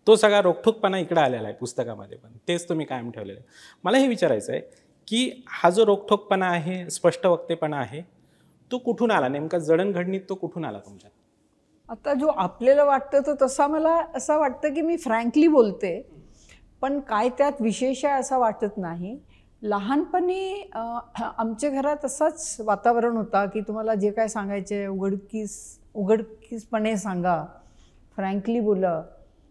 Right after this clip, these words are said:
Speaker 2: आणि <clears throat> माझी थोडी टॉमबॉयसारखी पर्सनॅलिटी होती. अ, <clears throat> जसे मला घुडस्वारीचा शौक होता, क्रिकेट खेळण्याचा शौक होता. म्हणजे क्रिकेट मी कॉलेज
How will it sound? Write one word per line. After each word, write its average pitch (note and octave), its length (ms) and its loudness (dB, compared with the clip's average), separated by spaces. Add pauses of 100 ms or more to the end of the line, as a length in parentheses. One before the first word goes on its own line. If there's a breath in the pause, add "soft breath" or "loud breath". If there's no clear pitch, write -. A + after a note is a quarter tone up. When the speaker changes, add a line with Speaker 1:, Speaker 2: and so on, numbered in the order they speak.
(240)
Speaker 2:
आणि C#4 560 -2 (100)
<clears throat> B3+ 120 0
माझी A#3 380 2
थोडी D4 220 -2 (180)
टॉमबॉयसारखी A#3 1120 0
पर्सनॅलिटी F#3 600 -4
होती. F#3+ 400 -6 (680 soft breath)
अ, G3 240 -6 (280)
<clears throat> A3+ 280 2
जसे A3+ 220 2
मला A#3 200 4
घुडस्वारीचा A#3 720 4
शौक G3 280 -4
होता, F3 360 -4
क्रिकेट G3+ 420 -6
खेळण्याचा G3+ 480 -2
शौक F3+ 260 -4
होता. F3+ 260 -4
म्हणजे G#3+ 200 -2
क्रिकेट B3+ 720 -6
मी B3+ 240 -4
कॉलेज G#3 480 2